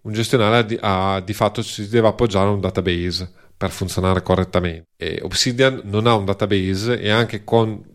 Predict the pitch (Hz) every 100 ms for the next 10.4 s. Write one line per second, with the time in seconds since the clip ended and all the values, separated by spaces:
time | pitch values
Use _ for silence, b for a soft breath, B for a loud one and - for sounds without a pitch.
0 | - 120 123 107 - 113 110 98 107 104
1 | 104 107 120 104 101 104 98 110 107 -
2 | 107 113 - _ _ 117 120 139 127 113
3 | 104 101 101 101 98 98 101 110 113 120
4 | 104 101 107 104 101 101 104 127 117 117
5 | 113 B B B B - 120 104 101 104
6 | 117 104 - 113 98 107 - 120 117 -
7 | - 127 127 120 123 104 113 110 95 98
8 | 98 95 95 98 101 101 107 120 117 107
9 | 120 123 123 113 113 110 104 107 101 104
10 | 110 110 113 127